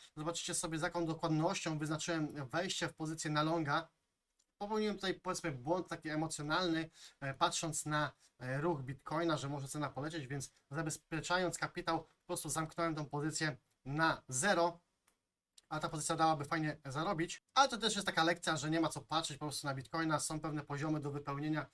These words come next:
według tych strategii, których uczę i to zostało osiągnięte. No dobra, to mniejsza, mniejsza o to. W każdym bądź razie, jeżeli chodzi o Bitcoina, mamy tutaj interwał, śmieszny komentarz był jednego typa, mamy ten spadkowy, a ja gram longa. No tak, gramy longa, stary, i zarobiliśmy hajsy wczoraj, rozumiesz?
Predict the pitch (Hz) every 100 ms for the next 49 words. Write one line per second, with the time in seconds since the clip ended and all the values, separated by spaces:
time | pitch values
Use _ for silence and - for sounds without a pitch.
0 | - - 147 151 165 156 139 151 143 -
1 | 139 - 165 170 151 - _ - 156 151
2 | - 139 - - _ - 143 165 170 147
3 | - 170 180 151 - - 175 175 170 165
4 | 160 - - _ 160 160 165 - - 202
5 | 202 202 180 151 151 165 226 214 190 170
6 | 170 147 139 143 139 _ _ _ - 170
7 | 170 160 151 147 147 156 151 - _ 160
8 | 151 143 143 143 135 120 131 131 131 127
9 | - 156 143 131 _ 135 139 143 151 135
10 | 135 - 156 143 135 131 143 143 131 127
11 | 113 156 240 226 175 180 180 196 185 147
12 | - 151 147 135 143 147 151 - 147 160
13 | 156 131 - 127 117 139 143 139